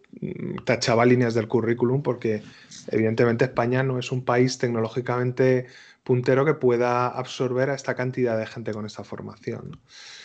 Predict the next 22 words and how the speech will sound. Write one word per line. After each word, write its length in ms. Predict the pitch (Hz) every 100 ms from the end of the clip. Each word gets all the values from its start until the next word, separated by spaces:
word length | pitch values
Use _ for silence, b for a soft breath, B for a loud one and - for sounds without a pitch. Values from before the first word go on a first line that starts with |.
| B B B B
Entonces, 280 | 165 165 190
bueno, 220 | 180 143
como 140 | 135
vemos, 240 | 156 196 196
la, 460 | 156 135 127 120
esta 220 | 143 - 170
variable 340 | 165 165 165
sociocultural 840 | 160 156 156 147 151 170 175 131 -
para 180 | 113
mí 160 | 120 135
es 140 | 135
de 100 | 135
las 180 | 131 127
más 480 | 135 131 131 131 -
importantes 640 | 135 135 135 175 190 208
y 40 | 123
aquí 260 | 120 123
las 200 | 127 131
empresas 420 | 127 127 151 135 -
pueden 300 | 117 110 113
además, 580 | 113 113 117 117 117 -
eh, 600 | 113 110 107 107 107 104